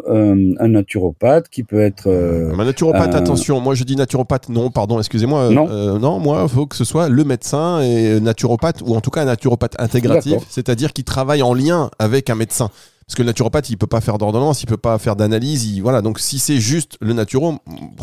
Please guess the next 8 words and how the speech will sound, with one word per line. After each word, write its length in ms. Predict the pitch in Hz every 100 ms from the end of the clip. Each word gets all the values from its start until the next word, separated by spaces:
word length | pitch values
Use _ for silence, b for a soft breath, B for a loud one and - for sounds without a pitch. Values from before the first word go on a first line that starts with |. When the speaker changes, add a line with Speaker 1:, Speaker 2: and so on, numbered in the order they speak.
| - -
Speaker 2:
conseil, 340 | 139 131 139
enfin, 220 | 117 113 104
voilà, 280 | 135 127 - -
pro-, 220 | - - -
rapprochez-vous 500 | 110 135 147 151 143
de 60 | 127
votre 260 | 117 110 - b b b
médecin, 560 | 117 135 - 123 147